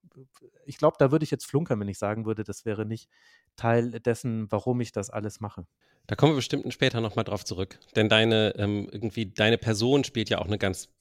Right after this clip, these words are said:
Speaker 2: wichtige Rolle bei Elf Leben. Ähm,
Speaker 1: Mhm.
Speaker 2: da möchte ich dich gleich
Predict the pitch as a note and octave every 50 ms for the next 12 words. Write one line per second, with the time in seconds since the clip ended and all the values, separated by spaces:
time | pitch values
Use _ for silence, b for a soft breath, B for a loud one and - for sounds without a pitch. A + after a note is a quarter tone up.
0 | _ _ _ - A2+ G2+ - G2 F2+ F2+ - E2+ E2 - - - - - - -
1 | - F2+ F2+ F2 F2+ F2+ F2+ F#2 - - - F#2 F2 E2+ E2 E2 E2+ E2+ _ _
2 | _ _ _ _ _ - A2 G#2+ G2 F#2 F#2 F2+ F2+ F2+ F#2 F2+ _ _ - G#2+
3 | G#2 - G#2+ G2 - - - - G2+ F#2+ - -